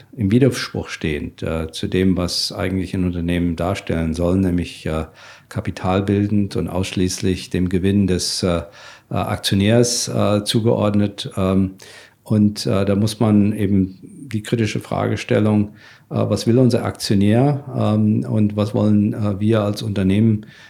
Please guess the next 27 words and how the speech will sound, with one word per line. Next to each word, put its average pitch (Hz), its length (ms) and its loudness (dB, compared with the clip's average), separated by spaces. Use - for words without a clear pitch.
äh, 107 140 -4
gesellschaftlich 101 800 0
dann 95 200 0
auch, 95 380 -4
äh, 101 160 -4
mit 101 220 -2
beitragen 107 640 -2
und 101 100 2
mitgestalten? 95 920 -2
Äh, 117 160 -2
das 127 160 -2
sind 131 340 0
Grundfragen, 110 800 0
die 107 140 0
sich 110 220 -6
jedes 110 260 -2
Unternehmen 104 400 0
selber 85 480 -2
stellen 87 600 -4
muss. 160 380 -2
Compliance-Funktion 104 1300 -2
kann 107 420 0
die - 140 -6
Antworten 92 640 0
darauf 78 420 -6
nicht - 220 -10
geben. 113 460 0